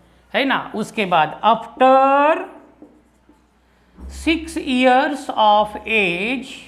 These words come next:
छः साल के बाद they are replace,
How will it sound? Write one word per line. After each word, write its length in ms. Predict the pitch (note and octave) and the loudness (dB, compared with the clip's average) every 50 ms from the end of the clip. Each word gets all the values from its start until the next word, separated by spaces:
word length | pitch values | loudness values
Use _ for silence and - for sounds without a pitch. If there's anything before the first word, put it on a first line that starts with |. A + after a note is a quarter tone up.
| - _ _ _ _ _ _ _ _ _ _ _ _ _ _ _ _ _ _ _ _ _ _ _ _ _ - - - | -20 _ _ _ _ _ _ _ _ _ _ _ _ _ _ _ _ _ _ _ _ _ _ _ _ _ -20 -20 -18
छः 280 | - - G#3+ A#3 C4 C4 | -6 -2 0 0 0 -2
साल 420 | C4 - B3+ A#3+ A#3+ B3 B3 B3+ B3 - - | 0 2 4 4 6 4 2 0 -4 -6 -6
के 120 | A#3+ A#3 A3+ F#3+ | -6 -6 -4 -2
बाद 680 | G3 G#3 G3+ F#3 E3 E3 E3 F3 F#3+ G#3 A#3 C4+ C4 B3 - - - - _ _ _ - - - _ _ _ _ _ _ _ _ _ _ _ _ - | 0 0 2 2 2 2 0 0 0 0 -2 -4 -6 -8 -14 -20 -20 -20 _ _ _ -20 -20 -20 _ _ _ _ _ _ _ _ _ _ _ _ -14
they 340 | D#3 D3 C#3 G#3+ A#3 C4 C#4 D4+ - B3 | -12 -6 -2 0 0 2 0 0 2 2
are 580 | A#3+ A#3+ A#3+ B3 B3 B3+ B3+ C4 C4+ C4+ C4+ A3 | 4 4 4 4 4 4 2 2 2 0 -4 -8
replace, 880 | F#3+ G#3 G#3+ F#3+ - - G#3+ A#3+ A#3 B3+ C4 C4+ A#3 F3 - - | -10 -12 -12 -14 -16 -14 -8 -4 -2 -2 -2 -2 -4 -6 -10 -12